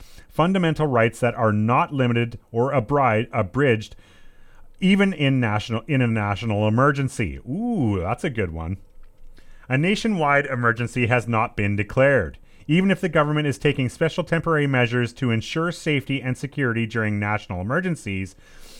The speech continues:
the existing fundamental rights and freedoms cannot be removed. Number four, Financial Administration Act of nineteen eighty-five. As discussed earlier in point one, this act,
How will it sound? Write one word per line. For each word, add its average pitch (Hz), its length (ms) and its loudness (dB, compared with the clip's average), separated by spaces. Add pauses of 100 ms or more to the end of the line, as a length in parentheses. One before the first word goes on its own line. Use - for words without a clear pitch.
(280)
the 135 140 4
existing 165 500 -2
fundamental 156 520 0
rights 120 280 0
and 127 120 -2
freedoms 104 360 0
cannot 147 440 2
be 120 140 0
removed. 107 600 0 (1500)
Number 135 240 0
four, 147 300 2
Financial 131 500 0
Administration 123 680 -2
Act 98 340 -4 (240)
of 117 100 -4
nineteen 107 320 -2
eighty-five. 101 640 -2 (560)
As 120 160 2
discussed - 500 -2
earlier 147 360 0
in 135 160 -2
point 127 260 0
one, 175 380 -2 (200)
this 139 240 0
act, 147 360 -2